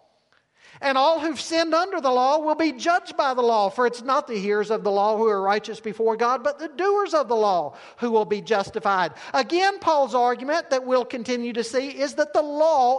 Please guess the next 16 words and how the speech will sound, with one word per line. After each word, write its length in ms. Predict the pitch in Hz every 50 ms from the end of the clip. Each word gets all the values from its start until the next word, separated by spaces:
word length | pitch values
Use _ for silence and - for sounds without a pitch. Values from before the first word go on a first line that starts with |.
| 247 -
is 300 | - 294 302 269 226 247
not 540 | 277 277 285 302 320 320 349 330 - 339
the 120 | - 349 320
Savior. 760 | - - - - 320 339 392 403 381 349 330 294 262 240 233
It's 320 | 233 - 269 294 285 - -
never 340 | 302 311 330 349 359 392 359
been 180 | 359 359 359 359
intended 760 | 370 359 359 - - 440 427 415 415 381 339 269 220 - - - - - -
to 100 | - 285
be 200 | 269 269 277 269
the 100 | 233 247
Savior. 640 | 226 240 - 277 254 233 226 208 185 180 156 139 - - - - -
Now, 240 | - 294 277 254 240
the 80 | 214 202
law 480 | 190 185 180 190 208 269 320 349 370
is 240 | 320 240 208 165 160